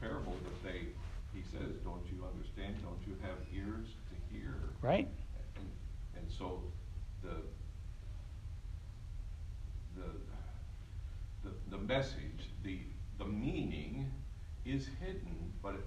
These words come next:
Speaker 1: will be revealed
Speaker 2: Yes.
Speaker 1: to those that
Speaker 2: The meaning of the parable is hidden.
Speaker 1: soil.
Speaker 2: Right? And also the condition of men's hearts is,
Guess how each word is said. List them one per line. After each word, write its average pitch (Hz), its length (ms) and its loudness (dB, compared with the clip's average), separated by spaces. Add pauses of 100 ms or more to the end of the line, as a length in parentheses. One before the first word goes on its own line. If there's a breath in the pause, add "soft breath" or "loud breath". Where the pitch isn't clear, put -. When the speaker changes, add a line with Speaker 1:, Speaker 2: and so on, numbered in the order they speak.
Speaker 1:
will - 300 4 (120)
be 113 320 4
revealed 92 480 0 (460)
Speaker 2:
Yes. - 640 12
Speaker 1:
to - 200 0
those 98 460 2 (160)
that 80 220 2 (440)
Speaker 2:
The 180 100 12
meaning 226 280 12
of 247 60 12
the 240 60 12
parable 247 680 12 (300)
is 165 140 12
hidden. 180 260 12
Speaker 1:
soil. - 160 2 (600)
Speaker 2:
Right? 277 320 12 (640 loud breath)
And 226 220 12
also 294 340 12
the 226 120 12
condition 247 460 10
of 247 140 12
men's 254 220 12
hearts 294 360 12
is, 240 280 8